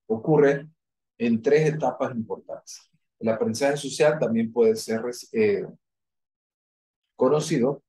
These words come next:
como aprendizaje por observación o aprendizaje vicario. En el caso, y todo inicia por lo que nosotros observamos.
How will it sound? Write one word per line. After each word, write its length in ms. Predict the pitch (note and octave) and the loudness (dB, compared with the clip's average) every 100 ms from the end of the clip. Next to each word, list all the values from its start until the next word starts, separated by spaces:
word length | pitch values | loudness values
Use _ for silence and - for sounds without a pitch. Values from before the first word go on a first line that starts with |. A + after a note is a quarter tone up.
| _ _ _ _ | _ _ _ _
como 500 | D#3 D3 G#2+ A2+ - _ _ - | 4 4 2 -4 -8 _ _ -10
aprendizaje 800 | - A2+ G2+ F#2 G2+ G#2+ G#2+ - _ | -4 -2 -4 -6 -4 -4 -6 -10 _
por 220 | C3+ D#3 | 2 4
observación 760 | D#3 F3+ F3 G3+ - B2 C3 _ | 2 -2 -6 -8 -6 -6 -8 _
o 100 | G#2 | -6
aprendizaje 760 | G2+ F#2 F#2 F2+ - F2+ - - _ _ | -6 -6 -14 -14 -14 -12 -14 -18 _ _
vicario. 720 | G#2 - C#3+ C3+ C3+ A2 G2 _ _ _ _ _ _ _ _ _ _ _ - _ _ _ | -16 -8 0 0 0 -4 -10 _ _ _ _ _ _ _ _ _ _ _ -20 _ _ _
En 160 | A#2 | -8
el 80 | C#3 | -6
caso, 480 | C#3 E3 D3 B2+ D3 _ _ _ | -2 -2 -2 -8 -12 _ _ _
y 140 | C3 C3 | -12 -12
todo 320 | - F3+ G3 | -2 0 2
inicia 440 | F#3 E3 F3+ E3 | -2 -4 -6 -6
por 360 | - C#3+ D3 - | 0 0 2 -2
lo 240 | B2+ B2 | -4 -4
que 140 | A#2+ B2 | -4 -6
nosotros 640 | A#2 A2+ C3 C#3+ C#3+ - | -8 -8 -8 -6 -8 -8
observamos. 880 | - A2+ - G#2+ F#2+ G2 F2 - _ | -8 -8 -6 -8 -6 -4 -4 -8 _